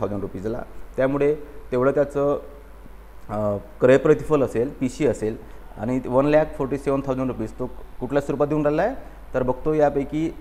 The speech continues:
फिफ्टी सेवन थाउजंड रुपीज तो cash पे करताय आणि नाईंटी थाउजंड रुपीजचं तो shares <laughs> issue करताय.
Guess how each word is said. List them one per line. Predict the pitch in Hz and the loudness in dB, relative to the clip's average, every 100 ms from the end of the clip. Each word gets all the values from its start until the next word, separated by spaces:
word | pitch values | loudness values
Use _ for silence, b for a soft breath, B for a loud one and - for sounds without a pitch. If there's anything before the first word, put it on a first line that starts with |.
| - | -8
फिफ्टी | 127 - 139 143 | -8 -4 -2 -2
सेवन | 147 135 135 | 0 0 0
थाउजंड | 147 147 | -2 -2
रुपीज | 143 139 | -4 -6
तो | 143 - | -2 4
cash | - | 4
पे | - 151 | 2 0
करताय | 147 120 107 | 0 2 0
आणि | 101 104 113 | -2 -4 -4
नाईंटी | 117 113 | -4 -4
थाउजंड | 131 127 131 | -4 -4 -4
रुपीजचं | 120 127 131 | -4 -6 -6
तो | |
shares | 175 120 113 113 - - - | -4 0 0 -2 -8 -8 -10
<laughs> | - - | -14 -10
issue | 113 110 101 | -8 -6 -6
करताय. | 98 87 | -8 -8